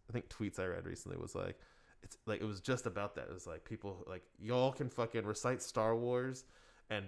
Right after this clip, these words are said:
totally feel with that rebellion and that, that fight, but can't live in the real world and understand that that's actually happening, like, right now. Like, that's, like,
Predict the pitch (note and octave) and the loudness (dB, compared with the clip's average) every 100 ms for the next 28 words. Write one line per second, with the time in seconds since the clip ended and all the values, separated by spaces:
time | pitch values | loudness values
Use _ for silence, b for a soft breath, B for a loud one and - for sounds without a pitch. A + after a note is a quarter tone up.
0 | - - C#3 C#3 C3+ C#3 C3+ C3+ B2+ B2 | -8 -2 4 4 4 2 2 2 4 4
1 | C3 B B B B2+ B2+ - A#2+ B2 B2 | 2 B B B 0 2 4 6 6 4
2 | A#2+ A#2 A#2+ B2 B2+ G#2+ G#2+ A2 - A2 | 6 6 6 4 2 0 2 2 2 0
3 | A2 - - A#2 B2+ - b b - - | 0 -2 0 2 2 -2 b b -6 -6
4 | - - B2 C3+ B2 B2 B2 B2+ A2+ G2+ | -6 -2 2 2 2 2 4 4 2 4
5 | A2 A2+ A#2+ A#2 A2+ A2 A2 A2+ G#2 G#2+ | 4 6 4 4 0 0 0 2 2 0
6 | F#2+ G#2 G#2 - G#2 - B2 G#2 G#2 G2+ | 2 0 0 -2 -4 -2 -2 -2 0 -2
7 | - G#2 A2 G#2+ G2 G#2 G#2 G#2+ G2+ G#2+ | -2 -6 -4 -2 -2 -2 -2 -2 -2 -2
8 | A2 G#2 A2+ A#2+ - G2+ F2+ - | -2 -2 2 2 4 4 4 -2